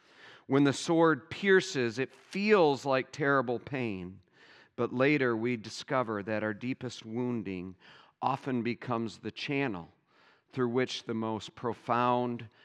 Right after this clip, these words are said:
grace, uh, the p-, most profound grace flows. I think we experience this in a couple of ways. You know, one is we experience it for ourselves. When we are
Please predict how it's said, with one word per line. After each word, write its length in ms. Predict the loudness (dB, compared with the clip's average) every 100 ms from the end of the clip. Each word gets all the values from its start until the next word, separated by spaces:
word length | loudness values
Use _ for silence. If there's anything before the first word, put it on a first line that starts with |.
| _ -16
grace, 800 | -6 0 0 0 -2 -10 -14 -16 _ _ _
uh, 520 | -4 -2 -2 -4 -8 -10 -10
the 100 | -12
p-, 140 | -12 -10
most 320 | -2 -2 -2 -10
profound 640 | -14 -6 -2 -2 -4 -8
grace 580 | -6 -4 -4 -6 -12 -20 _ _
flows. 800 | -20 -10 -6 -4 -4 -8 -12 -18
I 40 | -12
think 240 | -12 -6
we 120 | -2
experience 680 | -2 -4 0 4 6 4 0
this 220 | -6 -6
in 100 | -6
a 40 | -4
couple 320 | -4 -4 -4
of 120 | -4
ways. 520 | -2 -2 -2 -6 -10 _ -20 -20 -20 -18 -2
You 100 | 2
know, 120 | 2
one 440 | 2 4 4 4
is 480 | 0 2 2 2 -2
we 340 | -4 -2 -2 -4
experience 960 | -8 -8 -8 0 2 4 2 0 -4 -4
it 220 | -4 -6
for 600 | -8 -4 0 0 -2 -4
ourselves. 1120 | -6 -4 -6 -10 -14 -14 -4 -2 0 -4 -10 -10
When 360 | -6 -4 -4
we 320 | -2 0 0 0
are 400 | 2 2 0